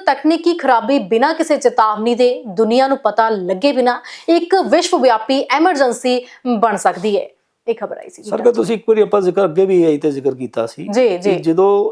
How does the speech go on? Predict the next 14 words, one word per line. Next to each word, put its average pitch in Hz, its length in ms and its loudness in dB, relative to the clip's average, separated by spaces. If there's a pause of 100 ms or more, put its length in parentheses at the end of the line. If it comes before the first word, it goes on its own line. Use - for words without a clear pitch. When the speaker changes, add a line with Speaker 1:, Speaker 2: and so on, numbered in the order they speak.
Speaker 2:
ਏ 190 220 2
ਆਈ 202 160 2
ਦੇ 190 180 2
ਸਿਸਟਮ 175 440 -4
ਨੇ 175 240 0
ਸਾਡੇ, 170 640 -2 (340)
ਇਹ 190 180 2
ਤਾਂ 190 360 0
ਜਿਹੜੀ 160 420 -2
ਅੱਜ 139 140 -2
ਦੀ 170 140 -2
ਖਬਰ 139 320 0
ਹੈ, - 240 -4 (160)
Speaker 1:
ਹੂੰ। 220 160 -2